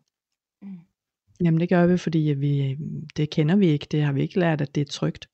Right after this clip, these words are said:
Speaker 2: Og også, øh, vores hjerne, den er jo, den er sådan set ikke lavet til at gøre os lykkelige, men til at få os til at overleve, kan man sige. Så
Speaker 1: Mm.
Speaker 2: den vil gerne, <laughs> den, den,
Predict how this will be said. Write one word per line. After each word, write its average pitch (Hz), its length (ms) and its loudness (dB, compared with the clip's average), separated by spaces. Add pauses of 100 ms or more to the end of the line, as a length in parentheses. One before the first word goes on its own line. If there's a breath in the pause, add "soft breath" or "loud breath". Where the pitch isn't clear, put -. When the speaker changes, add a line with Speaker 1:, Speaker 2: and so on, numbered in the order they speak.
(720)
Speaker 2:
Og 151 100 0
også, 143 340 -2
øh, 139 680 0
vores 143 200 -2
hjerne, 160 300 2
den 156 160 2
er 151 120 4
jo, 135 240 0 (540)
den 156 120 4
er - 40 2
sådan 156 160 2
set 180 100 8
ikke 180 120 6
lavet 160 160 8
til 170 100 4
at 151 80 4
gøre 139 100 4
os 131 140 2
lykkelige, 165 320 6
men 143 120 2
til 165 140 0
at 147 160 2
få - 100 -4
os 139 120 -2
til - 100 -6
at - 80 -2
overleve, 160 440 4
kan - 140 -2
man 156 180 0
sige. - 320 -2 (420 loud breath)
Så 196 140 4
Speaker 1:
Mm. - 20 8
Speaker 2:
den 165 180 10
vil 196 100 10
gerne, 180 300 8 (340 loud breath)
<laughs> - 520 2
den, 165 200 8
den, 170 360 6